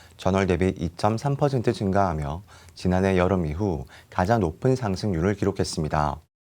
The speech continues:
핵심 자본재 출하 역시 영점구 퍼센트 증가하며 시장 예상치를 상회했습니다. 대규모 재정 지출 계획이 담긴 이천이십이 년 회계년도 예산안이 곧 공개될 것이란 소식도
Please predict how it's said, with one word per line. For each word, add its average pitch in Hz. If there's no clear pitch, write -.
핵심 139
자본재 101
출하 147
역시 80
영점구 92
퍼센트 113
증가하며 87
시장 95
예상치를 87
상회했습니다. 80
대규모 107
재정 110
지출 104
계획이 95
담긴 80
이천이십이 87
년 98
회계년도 101
예산안이 90
곧 -
공개될 95
것이란 98
소식도 87